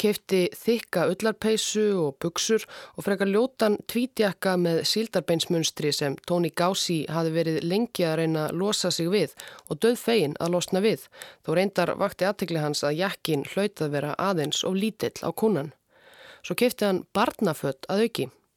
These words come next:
Það var eins og hann vildi bara fylla ferðatösku af einhverju, sagði Tony Gauci,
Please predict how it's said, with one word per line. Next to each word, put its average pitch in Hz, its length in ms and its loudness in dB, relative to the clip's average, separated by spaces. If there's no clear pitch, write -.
Það 170 100 0
var 220 140 4
eins 240 160 4
og 240 80 4
hann 240 160 0
vildi 247 320 0
bara 233 160 2
fylla 247 480 0
ferðatösku 214 720 0
af 185 160 0
einhverju, 151 560 0
sagði 151 320 -4
Tony 170 240 2
Gauci, 190 380 0